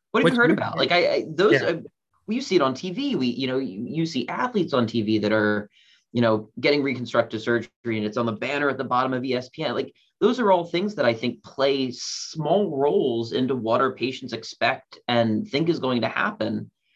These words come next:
Speaker 1: And if we're not in tune with that, we're not as in tune as we need to be with our patients.
Speaker 2: And I think that's kind of setting us up for the next question, which is, what's the key take home from an article like this? And it seems to be,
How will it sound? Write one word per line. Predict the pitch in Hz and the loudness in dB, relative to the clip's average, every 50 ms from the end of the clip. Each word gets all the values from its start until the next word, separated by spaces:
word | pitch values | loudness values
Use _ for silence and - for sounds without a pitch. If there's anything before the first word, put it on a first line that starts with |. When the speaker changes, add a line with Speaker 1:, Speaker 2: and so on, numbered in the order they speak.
| _ _ _ _ _ _ _ - | _ _ _ _ _ _ _ -2
Speaker 1:
And | 147 151 147 - - _ _ - _ _ | 0 0 0 -2 -6 _ _ -20 _ _
if | - 151 151 147 147 | -2 0 0 0 0
we're | 151 143 135 | 0 0 2
not | 143 147 147 143 151 151 151 | 2 2 2 4 4 4 4
in | 165 160 156 | 4 2 2
tune | - - 156 151 156 147 123 | 0 -4 -6 -6 -4 -4 -2
with | 117 110 - - | -2 -2 -2 -2
that, | 107 101 101 101 104 - - _ _ - | -2 -2 0 -2 -4 -6 -8 _ _ -4
we're | 127 127 127 | 0 2 2
not | 131 131 127 123 127 123 | 4 4 4 4 4 2
as | 127 123 | 2 2
in | 127 117 | 0 -2
tune | - - 120 117 113 107 | -2 -2 -4 -4 -4 -4
as | - 107 - | -4 -6 -6
we | 113 113 | -4 -4
need | 107 104 | -4 -4
to | 98 | -4
be | 101 110 110 | -4 -4 -4
with | - - | -4 -6
our | - | -8
patients. | - - - - _ _ _ - - _ _ _ _ _ _ _ _ _ _ _ _ _ _ _ _ - - - - - - - | -8 -10 -14 -14 _ _ _ -20 -20 _ _ _ _ _ _ _ _ _ _ _ _ _ _ _ _ -20 -20 -20 -20 -16 -6 -2
Speaker 2:
And | 147 139 | 0 0
I | 135 | 0
think | 131 143 139 135 | 0 -2 -4 0
that's | 131 127 120 - | 0 0 0 -2
kind | - - 123 120 | -2 -4 -4 -2
of | 110 | -2
setting | - - 127 117 117 113 117 | -2 -2 -2 -2 -2 -2 -4
us | 107 104 - | -4 -4 -4
up | 127 - - _ | -6 -6 -8 _
for | - 123 110 107 110 - - | -6 -4 -4 -4 -4 -4 -4
the | 131 | -2
next | 120 113 110 - - | -2 -2 -4 -6 -4
question, | - 117 113 - - 110 107 | -2 -2 -2 -2 -6 -8 -6
which | 110 104 - - | -8 -6 -4 -4
is, | 120 107 - | -4 0 0
what's | 123 110 - - | 2 2 2 0
the | - 101 | -2 -4
key | - - 113 104 | -6 -6 -8 -6
take | - - 117 110 - | -4 -4 -6 -4 -4
home | - 113 107 104 104 104 104 - _ _ _ _ _ - | -4 -2 -2 -2 -2 -4 -6 -8 _ _ _ _ _ -4
from | 123 113 113 | -2 0 2
an | 110 | 2
article | 117 127 131 127 - 120 113 107 | 4 4 4 4 4 4 2 2
like | 107 107 104 - | 2 0 -2 -2
this? | - 113 107 107 - - 117 | -2 0 0 2 0 0 -2
And | 110 | -4
it | 110 123 - - | -6 -6 -6 -4
seems | - 127 113 104 - | -4 -2 -4 -4 -4
to | 123 | -4
be, | 110 117 113 110 110 107 | -2 0 0 0 0 -2